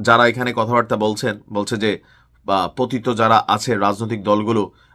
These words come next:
আগামী নির্বাচনকে বানচাল করার জন্য অথবা নির্বাচন যেন সুষ্ঠু না হয়, এর জন্য তারাই আসলে এই ঘটনাগুলো ঘটাচ্ছেন। কিন্তু গণমাধ্যমে আসছে দুর্বৃত্ত।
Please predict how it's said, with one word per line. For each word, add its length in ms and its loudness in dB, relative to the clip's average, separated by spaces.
আগামী 320 0
নির্বাচনকে 800 -2
বানচাল 520 -4
করার 260 0
জন্য 340 -8
অথবা 420 -2
নির্বাচন 460 -4
যেন 160 -6
সুষ্ঠু 380 -8
না 140 0
হয়, 220 2
এর 200 4
জন্য 300 -4
তারাই 320 4
আসলে 280 -2
এই 220 -4
ঘটনাগুলো 680 -2
ঘটাচ্ছেন। 480 -2
কিন্তু 340 -2
গণমাধ্যমে 680 0
আসছে 260 -4
দুর্বৃত্ত। 680 -2